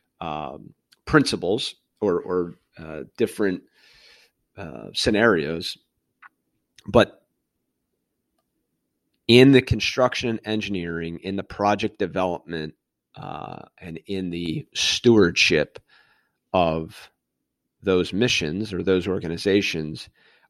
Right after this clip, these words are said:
I always make the comparison of private sector real estate development with public sector construction and development. Um, and that we,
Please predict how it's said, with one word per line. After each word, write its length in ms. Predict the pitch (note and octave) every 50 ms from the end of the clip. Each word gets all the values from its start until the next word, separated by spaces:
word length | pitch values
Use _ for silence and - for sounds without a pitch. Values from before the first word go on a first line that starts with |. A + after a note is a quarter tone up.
| _ -
I 180 | E2+ G2 G#2+ G#2+
always 260 | G#2 G2+ G2 G2 -
make 220 | F#2+ F#2 F#2 -
the 100 | - F#2
comparison 720 | - - F2+ D#2+ - - E2+ E2+ E2 D#2+ - - E2 E2
of 180 | E2 D#2 - -
private 360 | - - F2+ F2 F2 F2 -
sector 640 | - - D#2 D2+ - - - D#2+ D2+ D2 - - - _ _ _ _ _ _ _ _ _ _
real 200 | - F#2+ F#2+ F#2
estate 300 | - - - F#2 F2 E2+
development 560 | - E2+ D#2+ E2+ D#2+ D#2 D2 - F2 E2 -
with 200 | - D#2+ D2+ -
public 300 | - - E2 D2+ D2 D2
sector 600 | - - E2 D#2 - _ - D#2+ D#2+ D2+ - - _ _ _ _ _ _ _ -
construction 640 | - F#2 - - - - G2 - - - - - C#2+
and 100 | D2+ D2+
development. 500 | D2 D#2 - - G1+ - - - - - - _ _ _ _ _ _ _ _ _ _ _ _ -
Um, 420 | E2 D#2+ - G1+ G1+ - - - - _ _ _
and 180 | F2+ F2+ F2 F2
that 320 | F2 E2+ E2+ E2 - _ _ _ _ _ _ _ _ _ _ _
we, 800 | - F#2+ F#2 F#2+ G2 F#2+ G2 F#2+ F#2+ F2+ F2+ G2 A#2+ C3 A#2+